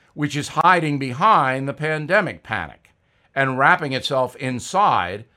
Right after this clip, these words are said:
the legitimate justice protests. Even though we have exposed the Black Lives Matter Global Foundation as a subversive Marxist group, most of the other hard news media has ignored the story,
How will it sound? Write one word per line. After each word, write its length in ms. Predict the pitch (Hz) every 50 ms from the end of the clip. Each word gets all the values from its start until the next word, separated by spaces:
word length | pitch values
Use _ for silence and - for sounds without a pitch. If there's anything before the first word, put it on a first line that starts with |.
| _ _ _ _ _ _
the 140 | - 139 143
legitimate 760 | 139 151 147 117 - 107 160 220 226 196 147 113 95 87 - -
justice 480 | - 104 90 82 - - 95 80 -
protests. 760 | - _ 107 95 82 73 - 80 64 _ _ - - - _ _ _ _ _ _ _ _ _ _ _ _ _ _ _
Even 200 | 165 165 165 175
though 140 | 165 165 160
we 140 | 160 165 160
have 100 | 151 143
exposed 600 | 127 - - - 165 165 170 170 165 160 117 104
the 60 | 131
Black 380 | 110 139 147 147 151 147 -
Lives 380 | - 139 139 139 135 131 107 110
Matter 260 | 139 143 143 139 135
Global 360 | 120 123 135 143 143 131 131
Foundation 680 | - - 120 117 113 110 110 131 143 131 113 139 131 127
as 240 | 110 123 123 110 95
a 80 | 120
subversive 800 | - - - 131 113 101 98 147 165 170 151 - 156 143 131 104
Marxist 600 | 117 123 131 139 143 135 - - 113 104 - -
group, 400 | _ 220 226 220 190 165 165 _ _ _ _ _ _ _ _ _ _ _ _ _ _ -
most 280 | 143 170 220 233 233 220
of 120 | 202 180
the 100 | 180 185
other 200 | 196 196 180 165
hard 260 | 160 170 170 170 160 147
news 260 | 165 160 151 123 110
media 440 | 135 190 220 180 139 101 107 120 120
has 240 | 139 151 143 127
ignored 440 | 151 131 117 123 127 139 147 143 127
the 100 | 139 143
story, 560 | - - - 254 247 220 139 92 - _ _